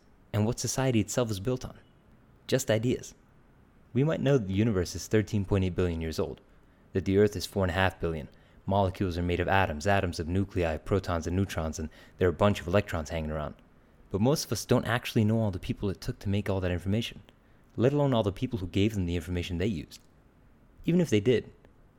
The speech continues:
most of us wouldn't be able to visit some labs and conduct the experiments ourselves. In academia, people cite papers upon papers to validate their findings. Everything we know in academia is information based on other information passed on through generations.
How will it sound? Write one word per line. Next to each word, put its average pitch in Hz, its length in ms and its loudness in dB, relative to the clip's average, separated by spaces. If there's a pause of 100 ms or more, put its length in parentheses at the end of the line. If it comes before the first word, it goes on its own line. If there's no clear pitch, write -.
(140)
most 151 240 2
of - 60 -6
us 151 140 -2
wouldn't 139 180 0
be 120 100 4
able 117 140 0
to 92 60 2
visit 107 280 0
some 87 240 -2
labs 92 320 0
and 85 100 -6
conduct 95 300 -4
the 95 80 0
experiments 98 420 -2
ourselves. - 460 -6 (640)
In 120 80 -2
academia, 123 540 0
people - 340 -6
cite 113 300 -6
papers 104 420 -2
upon 104 280 -6
papers 104 360 -2
to 87 60 -6
validate 92 380 -2
their 92 80 -4
findings. - 460 -6 (600)
Everything 160 360 2
we 135 100 4
know 131 160 2
in 127 60 2
academia 113 540 0
is 85 120 -4
information 104 520 -2
based 95 260 -2
on 95 200 -4
other 113 240 0
information 80 500 -8
passed 98 320 -4
on 107 160 -2
through 107 120 0
generations. 101 600 -4